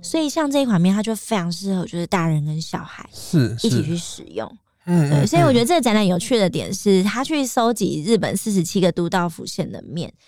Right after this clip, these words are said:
Speaker 1: 可是它不是每一个东西都是对齐的。哦，因为有些面可能它的特色是在地物产，
Speaker 2: 嗯，嗯。
Speaker 1: 重新再转化，
Speaker 2: 是。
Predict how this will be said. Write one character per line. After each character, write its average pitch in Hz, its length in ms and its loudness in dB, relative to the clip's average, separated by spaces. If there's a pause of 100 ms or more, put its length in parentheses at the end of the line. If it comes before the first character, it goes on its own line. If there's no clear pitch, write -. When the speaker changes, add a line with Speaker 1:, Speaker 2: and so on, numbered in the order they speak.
(160)
Speaker 1:
可 - 100 0
是 240 120 2
它 311 120 -2
不 185 220 -2
是 226 300 0
每 151 180 0
一 113 60 -6
个 165 260 0
东 175 200 0
西 185 120 -4
都 180 100 0
是 180 120 -2
对 185 220 2
齐 - 420 -12
的。 - 100 -14 (240)
哦， 196 100 4
因 233 80 2
为 320 80 2
有 240 140 0
些 202 240 -2
面 226 200 0
可 190 120 -6
能 - 140 -12
它 196 160 -8
的 175 80 -8
特 196 200 -8
色 175 240 -8
是 175 400 -6
在 208 180 2
地 202 140 6
物 185 160 8
产， - 260 -4 (140)
Speaker 2:
嗯， 190 100 4
嗯。 165 40 8
Speaker 1:
重 190 100 8
新 147 180 8
再 214 140 4
转 - 220 -2
化， 170 160 -4
Speaker 2:
是。 208 120 -10